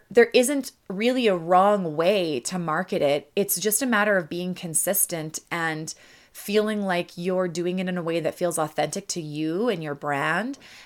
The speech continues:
And again, this is a great space to be asking for help. Marketing involves so many components, from online ads and social media posting to the website presence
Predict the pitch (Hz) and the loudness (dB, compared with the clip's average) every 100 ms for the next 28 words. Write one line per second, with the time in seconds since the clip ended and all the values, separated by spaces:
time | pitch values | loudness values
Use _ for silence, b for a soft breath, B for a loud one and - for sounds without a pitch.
0 | B 190 196 202 202 - b b 214 196 | B 0 2 0 -2 -8 b b 0 2
1 | 190 254 285 - 202 233 233 220 202 185 | 0 0 -4 -2 -2 -2 -4 -6 -10 -6
2 | 185 196 - - 190 185 - 185 170 165 | -4 -4 -4 -4 -2 -2 -4 -2 -2 -4
3 | 180 170 175 - 170 - - B B - | -8 -10 -10 -4 -2 -2 -8 B B -4
4 | 180 202 240 226 208 190 180 180 - - | -2 0 -2 -4 -4 -4 -4 -4 -4 -2
5 | 190 180 180 175 170 165 156 165 - 160 | 2 2 0 -4 -8 -8 -10 -12 -10 -8
6 | 165 151 185 - - 165 156 151 - b | -8 -8 -8 -10 -8 -6 -4 -6 -12 b
7 | b b - 180 180 175 165 185 185 190 | b b -4 -2 0 -2 -2 0 0 -2
8 | 185 - _ _ 156 185 202 208 208 190 | -6 -10 _ _ 4 6 6 6 4 0
9 | - - 170 165 160 - - - 175 165 | -4 -2 -2 -2 -6 -8 -2 -2 -2 -6
10 | 165 175 208 190 - - 202 214 - 214 | -8 -6 0 -2 -2 -4 -4 -2 -4 -4
11 | 202 196 196 B B B - - 185 175 | -4 -4 -6 B B B -8 -4 -2 -2
12 | 170 90 170 151 214 208 - 226 - - | -4 -2 -2 2 0 0 0 -2 -4 -4
13 | 214 214 220 214 208 208 | 0 0 0 0 -2 -4